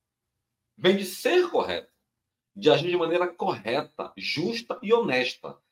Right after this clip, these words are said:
aquele que endireita aquilo que está errado. Daí a palavra corretor vem daí, né?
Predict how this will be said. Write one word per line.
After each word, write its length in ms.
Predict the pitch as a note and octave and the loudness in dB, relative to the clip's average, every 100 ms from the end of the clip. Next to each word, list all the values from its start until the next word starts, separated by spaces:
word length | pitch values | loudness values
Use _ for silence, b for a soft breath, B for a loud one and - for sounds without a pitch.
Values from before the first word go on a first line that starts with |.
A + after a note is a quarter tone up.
| _ | _
aquele 300 | - D#3 D3+ | -6 -2 -2
que 140 | D#3 | -4
endireita 540 | D#3+ F3 E3+ C#3+ F3 E3 | -6 2 4 6 4 4
aquilo 220 | D#3+ D#3 | -2 -6
que 60 | D3+ | -6
está 180 | - F3 | -4 -2
errado. 520 | F3 - G#3+ G3+ - _ _ _ _ _ _ _ _ _ _ _ _ _ _ _ _ _ _ - | -4 -6 -8 -8 -16 _ _ _ _ _ _ _ _ _ _ _ _ _ _ _ _ _ _ -6
Daí 120 | G2+ | -2
a 100 | A2+ | 0
palavra 280 | A2+ A2 A2+ | 0 -2 -2
corretor 500 | A2+ G#2+ G#2+ A2+ - _ - b | -2 -4 -2 -4 -6 _ -20 b
vem 200 | F#2 A2 | -4 -2
daí, 260 | A#2 D#3+ A#2+ | 2 0 0
né? 220 | G#2+ A#2+ | -2 -6